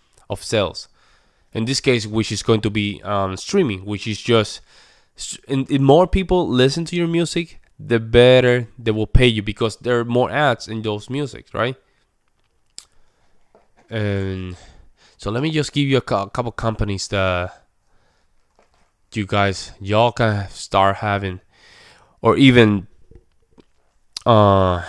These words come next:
start promoting your music. Let me s-, give you a, let me see. Uh,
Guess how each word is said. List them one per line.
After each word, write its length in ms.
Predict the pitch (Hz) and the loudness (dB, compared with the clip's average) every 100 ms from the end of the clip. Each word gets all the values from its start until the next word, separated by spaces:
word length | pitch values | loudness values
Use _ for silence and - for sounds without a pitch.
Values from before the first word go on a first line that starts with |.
| - - | -14 -12
start 340 | - - 110 - | -12 0 0 2
promoting 540 | 113 104 107 104 98 | 0 2 2 2 -2
your 160 | 95 92 | -2 -2
music. 480 | 110 104 - - | -2 -2 -6 -12
Let 100 | - | -10
me 80 | 107 | -10
s-, 160 | 110 - | -10 -14
give 300 | - 80 76 | -14 -14 -12
you 120 | 67 | -14
a, 640 | 62 69 - 64 65 65 67 | -14 -14 -16 -18 -20 -20 -20
let 120 | 69 | -20
me 100 | 110 | -16
see. 920 | - - - 98 98 107 87 76 76 - - - - _ _ | -14 -12 -10 -10 -10 -12 -12 -12 -14 -18 -20 -20 -20 _ _
Uh, 800 | - - - 50 50 50 50 - | -20 -20 -20 -20 -20 -20 -20 -20